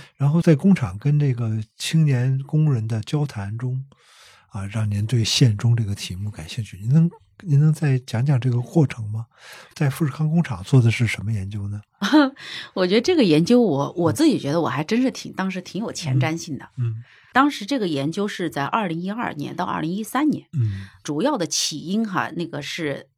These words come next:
Speaker 2: 联跳嘛，富士康
Speaker 1: 嗯，跳楼，
Speaker 2: 是，是，
Speaker 1: 跳楼，
Speaker 2: 十三联跳，对。
Speaker 1: 对，对。
Speaker 2: 那时候因为当时中-，富士康是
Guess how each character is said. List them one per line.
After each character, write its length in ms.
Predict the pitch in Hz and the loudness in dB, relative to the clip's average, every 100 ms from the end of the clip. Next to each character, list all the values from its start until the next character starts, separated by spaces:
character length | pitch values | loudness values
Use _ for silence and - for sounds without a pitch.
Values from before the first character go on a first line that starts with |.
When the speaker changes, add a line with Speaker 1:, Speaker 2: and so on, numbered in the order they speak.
| _ _ - | _ _ -16
Speaker 2:
联 200 | - 160 | -6 -4
跳 180 | 185 262 | 0 0
嘛， 200 | 202 139 - _ _ _ | 0 -2 -10 _ _ _
富 160 | - | -8
士 80 | 220 | 0
康 260 | 220 226 226 | 4 4 2
Speaker 1:
嗯， 20 | |
跳 180 | 196 151 | -2 -2
楼， 100 | 113 | -2
Speaker 2:
是， 300 | 113 139 160 | 0 0 -2
是， 60 | - - | -6 -16
Speaker 1:
跳 160 | - 147 | -4 -2
楼， 60 | |
Speaker 2:
十 60 | 110 | 2
三 180 | 127 233 | 2 2
联 180 | 147 185 | 0 -2
跳， 260 | 240 240 | 0 0
对。 140 | - 147 | -2 -4
Speaker 1:
对， 80 | |
对。 120 | 131 104 - - - | -6 -10 -12 -20 -8
Speaker 2:
那 80 | 214 | -6
时 100 | 196 | -4
候 320 | 196 196 139 139 - | -2 -2 -2 -4 -12
因 140 | 185 214 | -6 0
为 120 | 226 | 0
当 260 | 220 254 262 | 0 0 0
时 160 | 196 | -2
中-， 200 | 185 226 | -4 -4
富 160 | - 269 | -4 -4
士 100 | 214 | -4
康 240 | - 226 | -4 -4
是 340 | 233 - 180 | -4 -4 -4